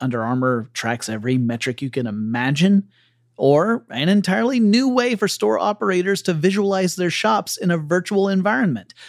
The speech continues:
Under Armour is putting tech to work. Then there's the athletic gear that's equipped with Bluetooth modules and accelerometers and gyroscopes,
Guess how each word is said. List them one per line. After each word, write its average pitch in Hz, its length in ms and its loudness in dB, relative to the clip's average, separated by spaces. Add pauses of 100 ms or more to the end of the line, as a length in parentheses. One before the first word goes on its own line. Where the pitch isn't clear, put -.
(200)
Under - 220 2
Armour 156 460 0 (260)
is 160 140 0
putting 160 360 0
tech 123 360 -6 (120)
to 117 140 -8
work. 123 460 -4 (680)
Then 247 260 0
there's 196 260 2
the 156 180 0
athletic 160 460 -2
gear 165 280 2
that's 143 220 -4
equipped 131 320 -4
with 110 140 -8
Bluetooth 170 400 2
modules 165 680 0
and 92 200 -20
accelerometers 151 1160 0
and 101 200 -20
gyroscopes, 147 840 -2